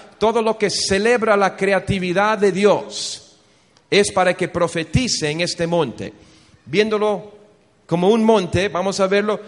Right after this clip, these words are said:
es un monte y presentemente, ilegalmente, Jezabel está a la cima de ese monte y su altar central es Hollywood. Tiene otros lugares, pero su altar es Hollywood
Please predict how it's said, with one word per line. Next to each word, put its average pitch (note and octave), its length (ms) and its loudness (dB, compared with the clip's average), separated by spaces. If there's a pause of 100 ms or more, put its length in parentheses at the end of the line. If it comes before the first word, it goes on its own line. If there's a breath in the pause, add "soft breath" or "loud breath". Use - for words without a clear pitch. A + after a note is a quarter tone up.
(100)
es F#3+ 220 -2
un A#3 140 -2
monte A3 840 0
y D3+ 140 4
presentemente, G3 1080 0
ilegalmente, G#3+ 840 2
Jezabel A3+ 640 4
está G3 400 4
a G#3+ 40 4
la G3 120 4
cima B3+ 460 -2
de A#3+ 80 0
ese A#3 200 0
monte D#3+ 600 0 (480 loud breath)
y E3+ 120 4
su F#3 320 0
altar A3 400 2
central F#3+ 480 2
es - 200 -2
Hollywood. D#3 580 6 (320)
Tiene G#3+ 240 4
otros A3+ 260 2
lugares, F3 520 4 (240 loud breath)
pero E3+ 160 6
su F#3 200 2
altar A3 380 4
es A#3 160 0 (100)
Hollywood E3 500 4